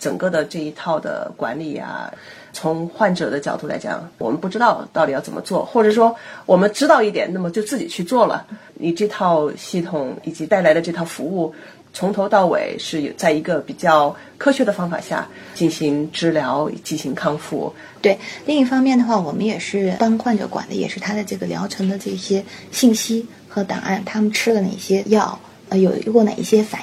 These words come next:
Speaker 2: 应，出院以后呢，这些反应对医生来说也是非常有价值的，对于调整治疗方案的一个补充吧。整个的信息采集也是我们系统的一部分，全疗程的信息的管理。
Speaker 1: 嗯，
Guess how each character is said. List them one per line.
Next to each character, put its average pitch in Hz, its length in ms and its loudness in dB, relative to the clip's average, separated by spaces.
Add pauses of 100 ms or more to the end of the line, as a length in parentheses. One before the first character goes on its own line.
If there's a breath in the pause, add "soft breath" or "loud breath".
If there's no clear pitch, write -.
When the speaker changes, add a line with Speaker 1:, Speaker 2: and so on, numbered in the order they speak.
Speaker 2:
应， 185 240 2 (220 loud breath)
出 - 160 0
院 262 100 6
以 170 140 2
后 202 100 -2
呢， 190 180 0
这 220 80 -6
些 226 200 2
反 - 240 -8
应 196 100 -2
对 220 140 -4
医 240 180 0
生 269 160 0
来 240 160 0
说 208 160 -6
也 202 140 -8
是 - 140 -8
非 247 140 -2
常 208 160 -4
有 - 200 -8
价 214 200 -6
值 78 220 -8
的， 170 180 -4 (220 loud breath)
对 202 140 4
于 175 220 0
调 180 220 0
整 220 220 2
治 - 160 -2
疗 185 160 4
方 233 160 0
案 254 240 4
的 - 80 -4
一 190 60 0
个 185 420 2
补 190 120 -6
充 208 260 4
吧。 - 180 0 (400 loud breath)
整 180 160 -2
个 254 160 6
的 220 100 8
信 220 200 2
息 226 120 0
采 196 220 -4
集 180 460 0
也 170 120 -4
是 - 120 -4
我 202 80 -4
们 - 100 -8
系 202 160 -6
统 - 220 -10
的 - 40 -8
一 - 100 -6
部 196 200 -10
分， - 160 -10 (420 loud breath)
全 180 220 -2
疗 202 160 -4
程 180 320 -8
的 - 160 -6 (100)
信 214 220 -4
息 233 160 -6
的 220 80 0
管 - 240 -6
理。 - 60 -12 (560)
Speaker 1:
嗯， 185 360 4